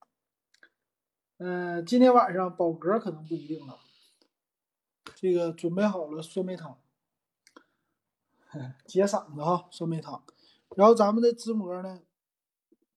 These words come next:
呃，想看我的直播的音频的，想听直播音频的，蜻蜓、喜马拉雅；想看视频的，B 站，还有抖音，这个都可以看。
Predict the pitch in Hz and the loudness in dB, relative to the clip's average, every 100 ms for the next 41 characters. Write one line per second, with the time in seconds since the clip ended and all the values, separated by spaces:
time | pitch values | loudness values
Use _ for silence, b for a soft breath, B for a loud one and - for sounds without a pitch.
0 | _ 170 170 165 - 196 180 170 165 294 | _ -14 -12 -10 -10 -4 -4 -4 -6 2
1 | 262 202 170 160 196 196 185 170 - 202 | 4 4 -4 -4 -2 -2 -2 -6 -10 -8
2 | 277 202 196 190 180 185 175 156 - _ | -8 -8 -6 -4 -2 -4 -6 -10 -18 _
3 | _ _ 214 254 247 247 - 151 151 147 | _ _ -6 -4 -2 -4 -4 -8 -10 -12
4 | - 190 185 262 247 233 240 233 220 185 | -2 -2 2 2 2 6 8 8 4 -2
5 | 156 151 139 127 - 185 170 143 135 - | -6 -12 -14 -12 -6 -6 -6 -12 -16 -16
6 | 156 123 127 123 - - 170 151 - 226 | -16 -16 -16 -16 -20 -16 -12 -12 0 2
7 | 202 - 254 185 135 131 135 131 _ _ | 2 0 0 0 -4 -16 -14 -16 _ _
8 | _ _ - 190 196 196 - _ _ _ | _ _ -6 0 2 0 -2 _ _ _
9 | _ _ _ 180 175 151 156 143 139 131 | _ _ _ -2 -2 -4 -12 -14 -16 -20
10 | _ _ _ _ _ _ 170 165 - 170 | _ _ _ _ _ _ -6 -4 -4 -4
11 | 170 - 175 - | -4 -6 -12 -14